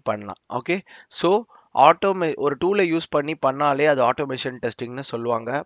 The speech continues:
But listen, இதை நீங்க மைண்ட்ல வச்சுக்க வேண்டியது என்னன்னா, இப்போ நீங்க அப்ளிகேஷனோடைய ஃபங்க்ஷனாலிட்டியை டெஸ்ட் பண்றீங்க ஒரு டூலை யூஸ் பண்ணி, அப்படின்னா, that is called automation testing.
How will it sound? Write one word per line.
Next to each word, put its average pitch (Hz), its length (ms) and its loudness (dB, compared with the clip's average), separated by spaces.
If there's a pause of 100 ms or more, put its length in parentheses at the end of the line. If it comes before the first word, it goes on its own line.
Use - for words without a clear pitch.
(100)
But 110 160 -2 (280)
listen, 139 320 -2 (240)
இதை 117 240 -10
நீங்க 113 220 -12
மைண்ட்ல 127 400 -4
வச்சுக்க - 280 -10
வேண்டியது 117 280 -4
என்னன்னா, 107 320 -6 (540)
இப்போ 127 280 -8
நீங்க 123 200 -6 (100)
அப்ளிகேஷனோடைய 151 1000 -2 (120)
ஃபங்க்ஷனாலிட்டியை 143 920 -2
டெஸ்ட் - 340 -4
பண்றீங்க 117 500 -4 (160)
ஒரு 117 260 -8 (100)
டூலை 143 260 -4 (120)
யூஸ் 120 240 -8
பண்ணி, 107 380 -10 (400)
அப்படின்னா, 107 480 -6 (160)
that 120 200 0
is - 80 -14 (140)
called 113 240 -2 (480)
automation 131 640 0 (120)
testing. 104 320 -12